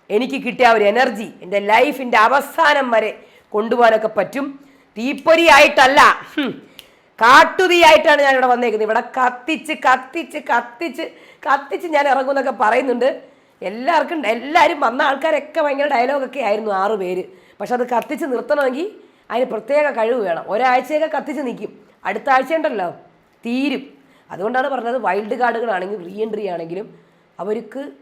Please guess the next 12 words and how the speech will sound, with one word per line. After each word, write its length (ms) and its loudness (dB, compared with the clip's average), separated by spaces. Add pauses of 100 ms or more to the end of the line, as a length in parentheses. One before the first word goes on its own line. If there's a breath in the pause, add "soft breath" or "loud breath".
(160)
പ്രത്യേക 400 2
എനർജി 380 -2
വേണം 380 -10 (320)
അത് 60 -16
കൊണ്ടുപോകാൻ, 540 -8 (400 soft breath)
ഇല്ലെങ്കിൽ 300 -8
ഭയങ്കര 400 -6
പ്രയാസമാണ്. 600 -8 (320 soft breath)
കാര്യം 160 0
ആൾക്കാർ 380 0
ഒരുപാട് 340 -4
പ്രതീക്ഷിക്കും, 680 -12